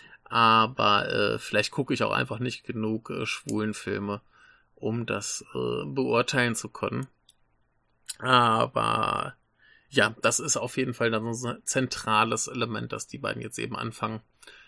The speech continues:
diese Kassetten aufzunehmen, die sie sich dann im Krankenhaus anhört und, äh, sich vo-, dann umso besser vorstellen kann, dass sie eben an diese Orte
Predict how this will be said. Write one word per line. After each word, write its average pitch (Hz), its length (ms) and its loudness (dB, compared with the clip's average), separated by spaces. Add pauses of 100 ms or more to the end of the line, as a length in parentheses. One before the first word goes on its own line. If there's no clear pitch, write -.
(160)
diese 127 180 -2
Kassetten - 480 -2
aufzunehmen, 131 760 -2 (420)
die 131 100 -2
sie 123 140 -2
sich 117 200 -6
dann 110 140 -6
im 117 140 -6
Krankenhaus 110 500 -6
anhört 110 640 -2 (520)
und, 110 540 -2
äh, 120 220 -2
sich 123 240 -8
vo-, - 260 -10 (240)
dann 117 280 -8 (160)
umso 147 300 4
besser 120 340 0
vorstellen 113 600 -2
kann, 113 260 -6
dass 107 160 -6
sie 98 120 -8
eben 101 180 -6
an 101 100 -6
diese 104 220 -8
Orte 104 500 -4